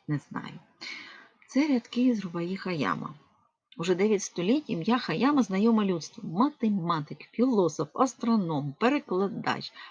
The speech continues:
поет. У сорок второму томі енциклопедії Брокауза і Фрона пишеться: "Омар Хаям, математик, астроном одинадцятого століття".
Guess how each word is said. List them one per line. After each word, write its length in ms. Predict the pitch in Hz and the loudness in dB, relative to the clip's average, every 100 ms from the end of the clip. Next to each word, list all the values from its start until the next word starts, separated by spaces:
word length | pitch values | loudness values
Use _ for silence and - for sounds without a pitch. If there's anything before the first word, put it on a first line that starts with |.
| _ - | _ 0
поет. 380 | 285 226 165 - _ - - 440 - - _ _ _ - | 4 4 2 -4 _ -10 -6 -4 -6 -16 _ _ _ -4
У 40 | |
сорок 240 | 226 202 | 0 0
второму 500 | - 180 190 180 151 196 277 _ - | 0 0 0 0 -4 -8 -16 _ -8
томі 260 | 196 175 156 | -4 -2 -4
енциклопедії 640 | 156 - 170 190 175 156 | -6 -4 -4 0 -2 -2
Брокауза 640 | 156 165 - 175 156 151 143 | -4 -4 -2 0 0 -2 -4
і 100 | 156 | -2
Фрона 340 | 302 349 302 | -2 0 -2
пишеться: 500 | - 151 - - - | -2 -4 -6 -12 -8
"Омар 280 | 196 196 160 | -2 -2 -2
Хаям, 400 | - - 262 302 | -4 2 4 6
математик, 640 | 233 202 190 233 247 - | 4 0 2 2 2 -2
астроном 400 | 165 - 190 220 | -4 -4 0 0
одинадцятого 600 | 196 175 185 190 - 170 | 0 0 0 -2 -6 -8
століття". 440 | 156 156 147 - | -6 -4 -4 -6